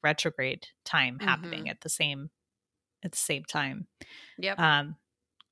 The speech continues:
Speaker 1: so yeah, I mean, I, so if we ask that question that we love to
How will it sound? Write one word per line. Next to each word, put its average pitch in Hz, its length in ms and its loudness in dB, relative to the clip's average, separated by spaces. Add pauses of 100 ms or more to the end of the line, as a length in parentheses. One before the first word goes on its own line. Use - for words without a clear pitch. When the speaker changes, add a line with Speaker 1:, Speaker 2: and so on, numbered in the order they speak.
Speaker 1:
so 214 720 10
yeah, 214 400 12
I 175 80 6
mean, 190 200 6
I, 180 200 6
so 240 340 8
if 226 200 6
we 220 100 10
ask 202 260 12
that 180 180 6
question 180 480 0
that 156 140 -4
we 165 120 -4
love 156 200 0
to - 120 -8